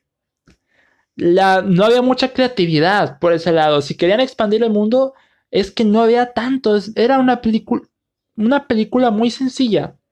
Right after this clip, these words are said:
Venía un Terminator a matar a Sarah Connor o a John Connor y otro Terminator los protege. Así fue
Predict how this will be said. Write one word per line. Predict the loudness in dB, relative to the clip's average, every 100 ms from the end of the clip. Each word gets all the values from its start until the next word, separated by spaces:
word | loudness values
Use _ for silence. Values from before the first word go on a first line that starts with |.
| _ _ _ _ _ _ _ _ _ _ -20 _
Venía | -4 0 0
un | 0
Terminator | 0 0 0 0 0 0
a | 0
matar | 0 0 0
a | 0
Sarah | 0 -2
Connor | 0 0 0 0 -2 -2
o | -4
a | 0
John | 0 0
Connor | 0 0 2 0 -2 _ _
y | 0
otro | 0 0 -2
Terminator | 0 0 2 0 0 0
los | 0
protege. | -2 -4 -4 -4 -10 -6
Así | -4 -6 -10
fue | -2 0 0 -4